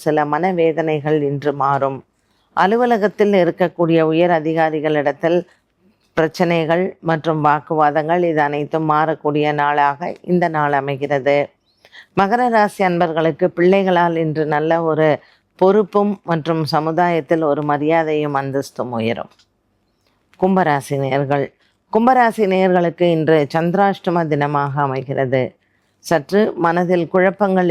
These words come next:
இருக்கக்கூடிய நாளாகவும் இருக்கும். நீண்ட நாளாக இருந்து வந்த மனவேதனைகள் தீரும். இன்று உங்களினுடைய உயர் அதிகாரிகள் மூலமாக உங்களுக்கு நற்செய்திகள் மாலை நேரத்தில் வந்து சேரும். சதயம் பூரட்டாதி நட்சத்திரக்காரர்கள்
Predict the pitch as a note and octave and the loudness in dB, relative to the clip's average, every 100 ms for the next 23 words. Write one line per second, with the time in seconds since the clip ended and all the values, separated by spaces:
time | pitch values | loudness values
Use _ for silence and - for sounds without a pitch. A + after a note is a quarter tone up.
0 | D#3 D3 E3 D3 D#3 D3 D3 C#3+ D3 D#3 | 2 0 -2 -2 -2 0 0 0 0 0
1 | D#3 C#3+ C#3 D3+ D3 C3 - B2+ B2+ - | 0 -2 -4 -4 -2 -4 -4 -4 -4 -8
2 | _ _ _ - - G3 A#3 A#3+ G#3 F#3 | _ _ _ -18 0 2 4 2 2 2
3 | F3 E3+ F3 F3+ E3+ D#3+ E3+ F3+ E3 D3+ | 2 0 0 0 0 0 -2 0 0 0
4 | D#3 D3 D3+ D#3+ D3+ D3 C#3+ C#3+ C#3+ C#3 | 0 0 -2 -2 -2 -2 0 -2 0 -2
5 | C3+ C3+ C3 B2+ B2+ - _ _ _ _ | -2 -2 -2 -2 -6 -10 _ _ _ _
6 | - D#3 E3 F#3+ F3+ E3+ D#3 D3+ D#3 D3+ | -2 -2 2 2 4 2 0 -2 -2 -2
7 | C#3+ C#3+ D3+ D3+ F3+ F#3 D#3+ D#3 E3 D#3 | 0 0 0 0 0 0 0 0 2 0
8 | D#3 D#3 D3+ C#3+ C#3+ C#3+ C#3+ C#3 E3+ E3+ | -2 -2 -2 -2 -2 -2 -2 -4 -4 -2
9 | D3+ C#3+ D3 C#3+ C#3+ C#3 F3 E3 D#3+ D3+ | -2 -2 -2 -4 -4 -4 -4 -2 -2 -2
10 | C#3+ C#3 C#3+ D3+ D#3 C#3+ C#3 C3+ D#3 - | -2 -2 0 0 -2 -2 -2 -4 -6 -8
11 | G2 D3 C#3 C3 B2+ B2+ A#2+ - _ _ | -4 -2 -2 -2 -4 -4 -6 -12 _ _
12 | - - - - G3 G3 A#3 A#3 G3+ G3 | -20 -20 -12 0 0 2 -2 -2 2 2
13 | F#3 D#3+ F3 E3 E3 D3+ C#3+ D#3 C#3 C#3+ | 2 0 -2 0 -2 -2 -4 -6 -2 -4
14 | D3 D3+ D#3 D#3 E3 | 0 0 0 0 -2